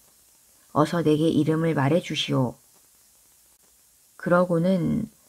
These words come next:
왕반직은 단숨에 술잔을 쭉 들이켰다. 그러나 미처 술잔을 탁자 위에 내려놓기도 전에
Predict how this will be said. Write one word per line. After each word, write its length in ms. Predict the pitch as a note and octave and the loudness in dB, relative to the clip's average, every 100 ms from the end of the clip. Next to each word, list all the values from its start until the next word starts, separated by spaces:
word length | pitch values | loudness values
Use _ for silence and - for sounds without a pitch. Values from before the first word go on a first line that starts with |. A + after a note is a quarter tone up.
| _ | _
왕반직은 920 | C#3+ D3 F#3 F3 D#3+ D#3+ E3 E3 D3+ C#3+ - - | 2 2 4 2 0 -2 0 0 -2 -4 -10 -14
단숨에 500 | - D#3 - F#3 F#3+ | -6 -4 0 2 2
술잔을 680 | - G3 E3+ E3 F3 D3+ C#3+ | 0 -6 -4 -2 0 -2 -2
쭉 240 | - - | -4 -2
들이켰다. 760 | D#3+ D#3+ - C#3+ - C3+ G#3+ - _ _ _ _ _ _ _ _ | -4 -4 -6 -10 -2 -2 -2 -8 _ _ _ _ _ _ _ _
그러나 580 | - E3+ D#3+ E3 D#3 D#3 | 0 2 2 2 0 2
미처 340 | C3 C#3+ - F#3 | 0 0 -2 -2
술잔을 680 | - G3 F#3+ F3 F#3 D#3+ | -4 -4 -2 2 0 0
탁자 320 | - G#3 - G#3+ | -4 -6 0 2
위에 280 | F3+ F#3 | 2 0
내려놓기도 680 | F3 D#3 F3 D#3+ C#3+ D#3+ E3+ | 0 0 2 0 -2 -4 -2
전에 520 | E3 D3 C#3+ D3 - | -2 0 0 -2 -4